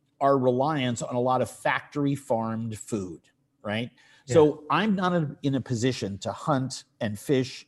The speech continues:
Speaker 1: and gather and grow, uh, twelve months a year.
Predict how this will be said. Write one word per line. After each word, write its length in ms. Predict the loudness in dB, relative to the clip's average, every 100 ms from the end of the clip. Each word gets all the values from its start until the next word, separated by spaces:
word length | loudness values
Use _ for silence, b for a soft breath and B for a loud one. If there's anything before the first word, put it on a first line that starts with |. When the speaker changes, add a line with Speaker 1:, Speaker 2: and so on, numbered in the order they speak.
| -6
Speaker 1:
and 380 | -6 -6 -8
gather 520 | 0 4 4 4 2 0
and 300 | -4 -8 -6
grow, 760 | 2 6 8 8 4 -4 -8 b b b 0
uh, 220 | 2 2 0
twelve 420 | -2 4 6 6 2
months 280 | -4 -4
a 40 | -6
year. 360 | -4 -6 -8